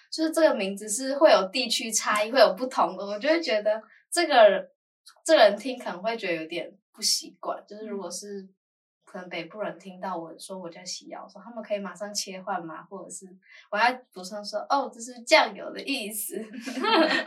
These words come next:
Speaker 1: <laughs>
Speaker 2: 北越的口音是不是念起来会比较难啊？
Speaker 1: 是应该说比较标准。
Speaker 2: 还是，哦，比较标准。哦。
Speaker 1: 对。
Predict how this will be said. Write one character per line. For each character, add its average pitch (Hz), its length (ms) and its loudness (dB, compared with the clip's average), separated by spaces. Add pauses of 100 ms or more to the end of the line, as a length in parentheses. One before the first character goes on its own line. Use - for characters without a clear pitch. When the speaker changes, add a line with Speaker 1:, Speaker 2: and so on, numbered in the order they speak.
(100)
Speaker 1:
<laughs> - 720 -8
Speaker 2:
北 196 160 -6
越 311 200 -6
的 226 160 -4
口 - 320 -14
音 185 180 -16
是 196 140 -14
不 170 80 -16
是 175 220 -12
念 185 200 -8
起 - 160 -6
来 - 140 -12
会 202 140 -14
比 - 180 -20
较 - 160 -10
难 - 160 -16
啊？ - 260 -20 (480)
Speaker 1:
是 381 180 -4
应 339 80 -2
该 359 140 -4
说 320 140 -2
比 - 100 -10
较 - 120 2
标 196 260 -2
准。 185 80 -10
Speaker 2:
还 - 0 -
是， - 140 -12
哦， 208 100 -4
比 208 100 -6
较 233 60 -4
标 175 340 0
准。 180 260 -8 (280)
哦。 170 100 -20 (480)
Speaker 1:
对。 - 100 -14